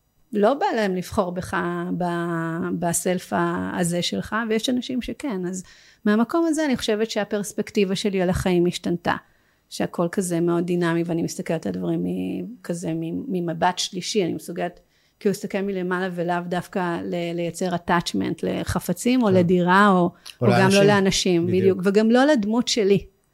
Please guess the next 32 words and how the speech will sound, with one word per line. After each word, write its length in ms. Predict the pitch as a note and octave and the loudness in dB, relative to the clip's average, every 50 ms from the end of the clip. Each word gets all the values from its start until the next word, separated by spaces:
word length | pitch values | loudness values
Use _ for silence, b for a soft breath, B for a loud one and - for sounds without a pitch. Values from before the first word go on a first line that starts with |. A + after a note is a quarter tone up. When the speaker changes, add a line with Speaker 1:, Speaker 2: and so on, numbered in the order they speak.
| _ _ - | _ _ 4
Speaker 1:
אני 160 | G#3+ G#3+ G#3+ G3 | 6 6 8 8
גם 180 | A3+ A3 A#3 | 6 6 6
לא 60 | B3+ B3+ | 6 6
Speaker 2:
אה, 40 | |
זה, 60 | A#3 G3+ | 6 6
Speaker 1:
מייצרת 360 | F#3+ - C#3 C#3+ F#3+ F#3 - | 4 4 6 6 6 6 6
Speaker 2:
זה 60 | - | 6
Speaker 1:
לה 140 | - - C3+ | 6 6 6
Speaker 2:
גם, 60 | C3+ C#3 F3 | 6 6 4
Speaker 1:
attachment. 60 | F3 - | 4 4
Speaker 2:
זה 100 | B2 B2 - | 2 2 2
גם, 240 | - B2+ B2+ B2 B2 | 2 2 2 0 -2
אה, 40 | A#2 A2+ A2 A2 G#2+ G#2+ G#2+ | -4 -4 -4 -4 -6 -6 -4
גם, 200 | A#2 A#2+ A#2 A2+ | -4 -4 -4 -4
אה, 140 | A2 G#2+ G#2+ | -4 -6 -6
משהו 260 | G#2+ G2+ - - A2+ | -8 -10 -10 -10 -10
מעניין. 340 | G#2+ G#2+ G#2+ G#2+ G2+ G2 G2+ G2 G2 F#2+ F#2+ _ - | -8 -8 -8 -6 -8 -8 -10 -10 -14 -16 -18 _ -14
אוקיי. 280 | A2+ G#2+ - - G#2+ G2+ G2+ _ | -14 -14 -10 -10 -10 -10 -10 _
כי 120 | - A#2+ | -6 -6
יש 120 | G#2 - | -2 0
לנו, 200 | C3 B2 A2 A2+ | 0 0 0 0
תמיד 300 | A2+ - B2+ B2 C3+ C3+ | -2 -2 0 0 2 4
יש 140 | D3 C#3+ - | 4 2 2
לנו 100 | C3 B2+ | 0 -2
איזשהו 260 | A#2 A2 G#2+ - G#2+ | -2 -4 -6 -10 -10
סוג 160 | G2+ - A2+ - | -8 -10 -8 -8
של 100 | - A2 | -8 -8
פרסונה 460 | G#2 - A#2+ G#2 - - B2 B2 A2+ | -6 -6 -6 -6 -2 -2 -2 -2 -2
שנמצאת 840 | G#2 - A#2+ A2+ - _ _ _ - C#3 A#2+ A2+ G#2+ - B2+ A2+ - | -4 -6 -8 -10 -10 _ _ _ 2 2 2 2 2 0 -2 -2 -2
שם 160 | - A#2 A#2 | -4 -8 -8
בחוץ, 380 | A2+ G#2+ - - A2+ G2+ - - | -8 -10 -12 -12 -14 -14 -14 -12
כן? 200 | - A#2 A#2 | -8 -8 -8